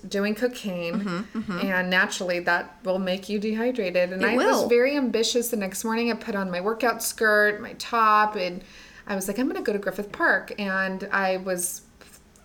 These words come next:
Speaker 1: three miles in, and I texted my roommate at the time, and I said, "I don't feel good. I feel like I'm gonna vomit." And I was dry heaving. I ran out of water. I still had two more miles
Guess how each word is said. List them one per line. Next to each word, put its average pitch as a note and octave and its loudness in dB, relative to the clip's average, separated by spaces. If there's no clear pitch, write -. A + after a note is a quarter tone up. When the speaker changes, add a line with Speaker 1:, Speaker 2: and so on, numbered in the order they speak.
Speaker 1:
three G#3 0
miles G3+ 0
in, F#3 -6
and G3 -6
I F3+ -2
texted G3 -4
my G3+ 0
roommate F3+ -6
at E3+ -4
the F#3+ -8
time, - -12
and F3+ -10
I E3+ -4
said, F#3 -12
"I G3+ 0
don't - -4
feel C4 0
good. A#3 -6
I G3 -6
feel G3 -4
like F#3 -4
I'm F#3 -4
gonna F3 -6
vomit." F#3 -6
And F#3 -8
I F#3+ -6
was F#3+ -8
dry - -4
heaving. F#3 -4
I F3 -4
ran F#3 -4
out E3+ -2
of - -10
water. F#3 4
I F#3 -2
still F3+ -2
had F3 -2
two - 0
more A3+ 2
miles F#3+ 2